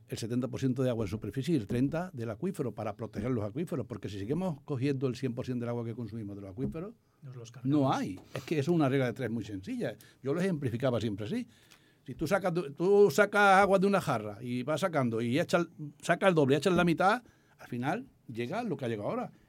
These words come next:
Speaker 1: El acuífero de Estepa ha bajado cincuenta metros, el nuestro bajó treinta y no se ha recuperado ya nunca, se ha quedado ahí, afortunadamente, porque tenemos otro pozo que le ayuda y el,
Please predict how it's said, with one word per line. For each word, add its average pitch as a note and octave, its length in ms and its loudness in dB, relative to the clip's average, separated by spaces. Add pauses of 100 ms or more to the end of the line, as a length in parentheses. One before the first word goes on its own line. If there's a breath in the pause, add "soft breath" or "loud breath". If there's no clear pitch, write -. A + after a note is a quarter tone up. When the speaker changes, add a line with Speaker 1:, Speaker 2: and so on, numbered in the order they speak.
Speaker 1:
El G#2 100 -6
acuífero G#2+ 320 -6
de G2+ 60 -4
Estepa A2 220 -8
ha G#2+ 40 -4
bajado G2+ 180 -2
cincuenta A2 300 -6
metros, C3+ 260 0
el C3+ 60 4
nuestro B2 240 -2
bajó A#2+ 320 -4 (560 soft breath)
treinta C3 480 2
y B2+ 120 2
no C3 100 4
se - 80 -2
ha B2+ 60 2
recuperado A2+ 360 -2
ya G#2+ 120 2
nunca, G3 280 4
se A2+ 80 -2
ha G#2 60 0
quedado A2 240 2
ahí, A2+ 320 2
afortunadamente, B2 720 0
porque C3 160 -4
tenemos A2+ 320 0
otro A#2+ 180 -8
pozo A#2 220 -6
que G#2+ 80 -8
le G#2+ 80 -2
ayuda F3+ 320 0
y C3 60 -2
el, G#2 200 -10